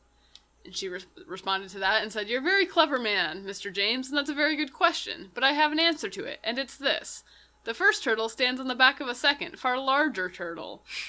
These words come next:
who stands directly under him." And then James said, "What does this turtle stand on?" To this, the old lady crowed triumphantly, I'm ripping directly off of Wikipedia right now,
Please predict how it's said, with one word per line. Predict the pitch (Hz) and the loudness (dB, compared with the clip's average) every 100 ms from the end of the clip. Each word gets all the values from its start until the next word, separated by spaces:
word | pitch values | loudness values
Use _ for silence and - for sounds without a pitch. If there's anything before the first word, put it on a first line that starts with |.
| - | -6
who | 262 262 | -2 0
stands | - 320 302 269 | 4 8 8 8
directly | 277 269 349 285 | 6 6 4 2
under | 294 294 208 | 4 4 2
him." | 202 - 214 - - - - _ _ _ _ - | -4 -12 -16 -16 -14 -14 -18 _ _ _ _ -10
And | |
then | 190 185 | -8 -4
James | 175 170 170 - | -4 -2 -4 -6
said, | 165 165 170 | -4 -2 -4
"What | 165 170 | -6 -8
does | 196 208 | -6 -2
this | 339 - | 0 2
turtle | 277 185 185 | 0 0 -4
stand | - 160 - | -8 -8 -8
on?" | - - _ _ _ _ _ _ _ _ | -14 -16 _ _ _ _ _ _ _ _
To | - | -4
this, | 269 330 | 0 2
the | - 226 | 2 0
old | 240 | 0
lady | 247 220 226 226 220 _ | 0 -2 -2 -4 -8 _
crowed | - 220 220 | 0 2 2
triumphantly, | 240 208 196 208 190 208 220 | 0 -4 -4 -8 -6 -4 -4
I'm | 196 | -4
ripping | 202 202 202 | -4 -4 -8
directly | 190 208 240 170 156 | -6 -4 -4 -4 -4
off | 175 | -4
of | 165 | -8
Wikipedia | 165 - 180 175 175 | -14 -10 -8 -6 -6
right | 165 | -6
now, | 185 | -6